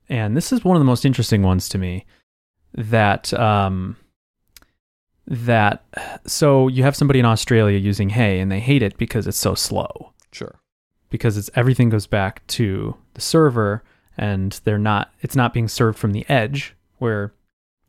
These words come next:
Speaker 1: like, I, I don't, this is the part I don't understand, that I think, like, some amount of server-side rendering can happen at the edge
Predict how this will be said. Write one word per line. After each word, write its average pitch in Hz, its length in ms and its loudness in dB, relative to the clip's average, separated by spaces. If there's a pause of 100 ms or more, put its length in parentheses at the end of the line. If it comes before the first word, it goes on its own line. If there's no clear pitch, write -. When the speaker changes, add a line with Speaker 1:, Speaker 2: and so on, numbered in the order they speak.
(140)
Speaker 1:
like, 113 360 -10
I, - 260 0
I 135 40 4
don't, 147 280 0
this 139 100 4
is - 60 -8
the 131 80 2
part 120 160 4
I 110 60 4
don't 113 180 2
understand, 101 560 -4
that 110 120 -2
I 104 100 -4
think, 107 260 -4 (260)
like, 101 300 -4
some - 280 2
amount 110 340 4
of 110 100 -4
server-side 107 500 2
rendering 101 420 0
can 107 140 -2
happen 98 320 0
at 98 100 -6
the 104 160 -6
edge 98 300 -6